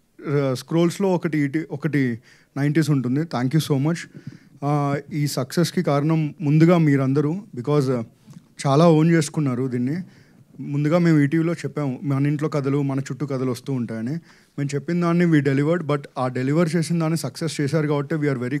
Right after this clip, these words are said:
confident today. ఇలాంటివి ఇంకా చేయొచ్చని. Thank you very much, ఆదిత్య, especially.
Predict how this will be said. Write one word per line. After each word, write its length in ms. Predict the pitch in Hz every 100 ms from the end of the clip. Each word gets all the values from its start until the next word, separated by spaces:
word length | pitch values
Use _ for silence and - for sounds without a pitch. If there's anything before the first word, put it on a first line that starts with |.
| 135
confident 440 | 120 120 139 139
today. 220 | 123 123 156 - - - -
ఇలాంటివి 320 | 135 139 143
ఇంకా 180 | 127 143 143
చేయొచ్చని. 380 | 127 123 123
Thank 380 | 147 - 127 135
you 180 | 156 143
very 180 | 135 147
much, 180 | 147 -
ఆదిత్య, 360 | 131 131 165 160 151 131 -
especially. 480 | - 147 139 147